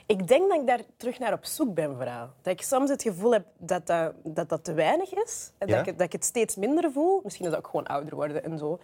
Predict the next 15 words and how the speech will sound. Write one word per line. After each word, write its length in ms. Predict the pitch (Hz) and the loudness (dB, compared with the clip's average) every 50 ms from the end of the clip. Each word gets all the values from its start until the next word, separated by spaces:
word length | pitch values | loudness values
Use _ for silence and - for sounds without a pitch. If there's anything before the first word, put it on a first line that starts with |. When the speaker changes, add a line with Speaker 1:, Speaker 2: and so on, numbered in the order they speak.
| - - - | -12 -16 -8
Speaker 1:
Dat 140 | - 139 - | -6 -6 -2
kan, 180 | - 185 151 | -2 -2 0
hè. 120 | 139 175 302 - - _ _ _ _ _ | 0 0 -2 -4 -4 _ _ _ _ _
Ehm, 340 | - 170 165 165 156 151 151 - - _ _ _ _ _ | -2 0 0 0 0 -2 -4 -8 -12 _ _ _ _ _
maar 440 | 156 170 170 165 160 156 - - - _ _ _ _ _ _ _ _ _ _ _ _ _ _ | -4 -2 0 0 0 0 -2 -6 -18 _ _ _ _ _ _ _ _ _ _ _ _ _ _
ja, 180 | - 180 220 | 2 4 4
ik 120 | - - - | 4 4 2
mis 140 | 202 277 302 | 2 4 4
dat, 200 | 320 240 226 202 | 4 4 2 2
dat 140 | 196 190 | 0 0
gevoel 340 | - 170 131 156 214 285 277 | -2 -6 -4 0 2 2 2
wel 140 | 170 131 131 | 2 0 -4
of 100 | 135 - | -6 -14
zo. 280 | - - - 123 - - _ _ _ _ _ _ _ _ _ _ _ _ _ _ _ _ | -16 -14 -14 -14 -14 -14 _ _ _ _ _ _ _ _ _ _ _ _ _ _ _ _
Ja, 260 | - 185 170 147 127 | -4 -2 -2 -2 -4